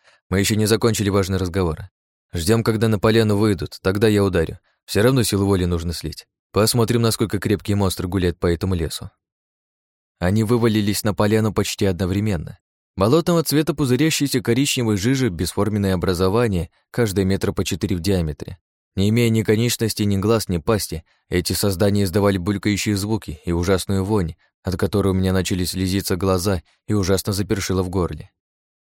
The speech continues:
Эрая упала на землю, выронив свой лук и схватившись за шею. Назар, зарычав, тоже вцепился в свою глотку, словно от удушья. Лишь Цандр еще держался, даже поднял свою глефу,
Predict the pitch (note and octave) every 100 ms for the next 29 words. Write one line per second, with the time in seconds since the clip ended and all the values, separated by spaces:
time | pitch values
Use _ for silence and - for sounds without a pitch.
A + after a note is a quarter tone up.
0 | _ F#2+ B2 C3 A#2+ C3 B2 A#2+ A#2 C3
1 | F#2+ E2+ F#2+ F#2 F#2 - F#2+ G#2 G#2+ F2
2 | F#2 E2+ F2+ F2+ E2+ F#2+ - E2+ F#2 -
3 | _ _ F2+ G#2 B2+ G2+ G2 F#2 - E2+
4 | A2 G2+ F#2+ F#2+ G#2+ G2 F#2+ G#2+ G2+ A2
5 | G2 - D#2 - G2 F#2 F2+ G#2 F2+ D#2+
6 | - G2+ - _ _ F#2+ F#2 - A2+ G#2
7 | G2 G#2 F#2 G2 F#2 D#2 - E2+ F2+ F#2+
8 | G2 G2 G2 F#2 G#2+ G2+ F#2 D#2+ -